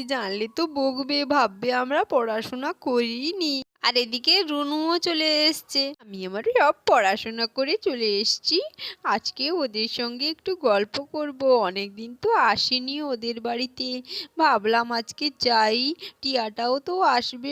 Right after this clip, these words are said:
বলছিল, এখনো আসেনি। "ও, তোমরা এখানে কি গো গল্প করছো? আমাদের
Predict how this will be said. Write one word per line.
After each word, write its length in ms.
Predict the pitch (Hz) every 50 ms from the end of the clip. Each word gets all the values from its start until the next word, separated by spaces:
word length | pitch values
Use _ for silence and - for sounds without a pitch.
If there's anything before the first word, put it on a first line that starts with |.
| 294 254 233
বলছিল, 480 | 240 240 247 254 254 254 - 277 254 254 247
এখনো 400 | 226 196 - - - 254 285 330 403 415
আসেনি। 540 | 381 359 - - 381 349 330 320 320 302 294 294 285 269 254 - - - 254 - -
"ও, 120 | 233 247 269 294 330 359 370 392 370 349 339 320 311 302 294 - -
তোমরা 340 | 269 247 214 208 208 214 220
এখানে 380 | 220 220 - 277 302 302 339 370 427 -
কি 140 | - 294 269 262
গো 220 | 240 302 311 349 370 392 403 359 277
গল্প 360 | 233 226 220 214 220 214 - - 247
করছো? 560 | 247 269 294 320 330 - - - - 415 403 392 392 381 370 359 339 311 302 294 - - - - _ -
আমাদের 480 | 240 226 220 214 202 196 208 220 220